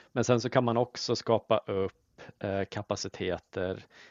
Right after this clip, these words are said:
i, eh, det gör man i Azure då. Eh, så där kan man skapa upp en kapacitet och man kan skala upp den, man kan skala ner den, man kan pausa den on the fly. Så att vi har också den här, eh, mer, eh, dynamiska möjligheten också då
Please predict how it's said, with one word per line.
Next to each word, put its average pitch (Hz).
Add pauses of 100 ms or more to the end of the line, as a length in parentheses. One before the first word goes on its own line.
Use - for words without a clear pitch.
(160)
i, 92
eh, 92
det 117
gör 107
man 98
i 101
Azure -
då. - (320)
Eh, 92
så -
där 104
kan 110
man 104
skapa -
upp -
en 98 (400)
kapacitet 143
och 117
man 107
kan 104
skala -
upp -
den, 127
man 104
kan 104
skala 107
ner 110
den, 104
man 98
kan 107
pausa 101
den 98
on 98
the 95
fly. -
Så -
att -
vi 107
har 104
också -
den 95
här, 90
eh, 87
mer, 87
eh, 82 (540)
dynamiska 117 (140)
möjligheten 95
också -
då 107